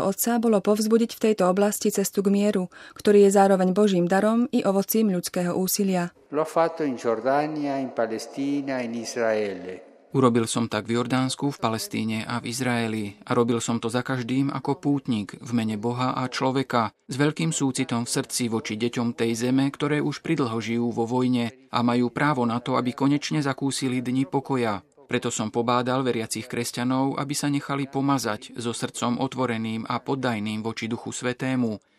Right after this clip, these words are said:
Speaker 3: aby tak boli vždy viac schopní prejavov pokory, bratstva a zmierenia. Pokora, bratstvo, zmierenie.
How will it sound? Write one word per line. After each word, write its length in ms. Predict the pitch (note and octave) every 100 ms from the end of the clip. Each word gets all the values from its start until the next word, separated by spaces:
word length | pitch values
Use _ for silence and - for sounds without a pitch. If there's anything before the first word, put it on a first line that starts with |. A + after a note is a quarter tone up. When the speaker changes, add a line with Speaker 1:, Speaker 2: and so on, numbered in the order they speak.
| -
Speaker 3:
aby 80 | B2
tak 240 | D3 D3+
boli 160 | D3+ D3+
vždy 240 | C3+ C#3+
viac 240 | C#3+ D#3 D#3+
schopní 480 | - B2+ - C3 B2
prejavov 480 | B2 A#2 A2+ A2
pokory, 560 | A2 C3+ - C#3+ C3+ C3
bratstva 720 | C#3+ A#2+ G#2+ - A2 A2+ A2+
a 80 | B2+ B2
zmierenia. 720 | B2 B2+ B2+ B2 A#2+ A2 F#2+ _ _ _ _ -
Pokora, 480 | D3+ E3 D#3+ D#3 D3+
bratstvo, 640 | C3+ A#2+ A#2+ - A2+ A2+ A2+
zmierenie. 800 | B2 B2 A#2+ A#2+ A#2 A#2 G#2+